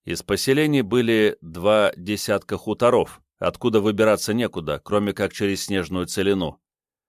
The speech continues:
Второе отделение продолжило патрулировать дорогу, расставляя посты на перекрестках. Двое мужчин и собака — компания приметная.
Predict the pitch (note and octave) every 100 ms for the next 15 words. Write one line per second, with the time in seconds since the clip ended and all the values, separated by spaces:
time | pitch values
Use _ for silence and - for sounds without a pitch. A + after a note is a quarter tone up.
0 | _ _ - D#2 A2 B2+ A2 G2+ E2 F#2+
1 | A#2+ C3 B2 G2 G2+ G#2+ G2+ F#2 F#2 F2
2 | F#2 G2+ G2 F#2+ F2+ F2+ - E2+ G2 A2
3 | A2+ G#2 - _ F#2+ G#2+ - A2 G#2+ G#2+
4 | F#2+ F#2+ - A2+ A2+ G2 G2+ G2 F2 D#2
5 | - C#2+ - _ _ _ _ _ _ -
6 | F2 G#2 B2+ B2+ A2+ - D3 C#3 - _
7 | F#2 - F2 D#2+ G2 - B2 - _ _
8 | G#2+ G#2+ F2 D#2+ D#2+ E2 G#2+ A#2+ A#2 -
9 | D#2 C#2+